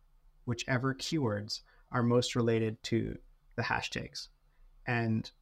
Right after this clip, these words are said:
the post that did well had, like, a dozen of them highlighted, uh, keywords in her caption.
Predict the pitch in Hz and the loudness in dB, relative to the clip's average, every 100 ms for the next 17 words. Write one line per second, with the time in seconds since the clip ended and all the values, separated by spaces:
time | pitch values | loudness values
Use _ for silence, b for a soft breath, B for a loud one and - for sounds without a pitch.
0 | - 120 - 151 143 143 123 113 151 120 | -10 -4 0 2 2 2 2 4 4 2
1 | 120 - 131 117 113 107 120 117 110 104 | 0 -2 0 0 0 -2 0 2 2 -2
2 | - 107 110 - - - - _ - - | -2 -2 -2 -4 -8 -10 -16 _ -20 -20
3 | - - - 113 110 - 131 120 107 104 | -20 -20 -6 -2 -2 -2 2 4 4 0
4 | 92 95 107 - - | -4 -4 -4 -4 -10